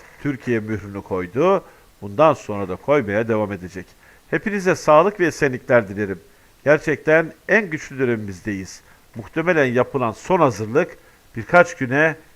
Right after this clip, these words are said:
yapılan büyük bir harekatla artık her şeyi bitirmek, P K K'yı tüm Suriye'den koparmak adına.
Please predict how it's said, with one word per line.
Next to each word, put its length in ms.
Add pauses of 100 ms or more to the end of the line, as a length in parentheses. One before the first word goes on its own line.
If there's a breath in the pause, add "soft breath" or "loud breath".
(120 soft breath)
yapılan 460
büyük 280
bir 100
harekatla 920 (320 soft breath)
artık 400
her 160
şeyi 300
bitirmek, 520 (440 soft breath)
P 120
K 220
K'yı 280
tüm 200
Suriye'den 680
koparmak 560
adına. 340